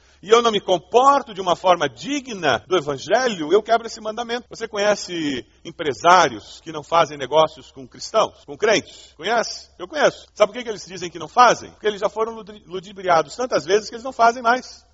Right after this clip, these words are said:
Pessoas que se diziam seguidoras de Jesus, mas que tinham uma ética pagã, e elas envergonharam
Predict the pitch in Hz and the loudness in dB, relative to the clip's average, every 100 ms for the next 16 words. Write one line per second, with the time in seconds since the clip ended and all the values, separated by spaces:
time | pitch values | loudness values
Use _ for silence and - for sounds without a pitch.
0 | _ - 180 220 214 - 214 175 170 196 | _ -8 -6 -2 -2 -4 -16 -16 -10 -8
1 | 185 - 180 160 185 254 226 160 151 127 | -8 -8 -12 0 4 6 4 -4 -12 -12
2 | 147 254 - _ 143 147 - 170 202 190 | -14 -16 -20 _ -12 -10 -12 -14 -4 4
3 | 160 165 - 165 156 170 160 175 247 - | 6 6 2 -6 -2 0 4 4 2 -2
4 | _ _ 135 135 151 156 151 156 151 185 | _ _ -12 -6 -4 -4 -8 -14 -10 -6
5 | 208 156 147 131 101 | -2 2 4 4 -2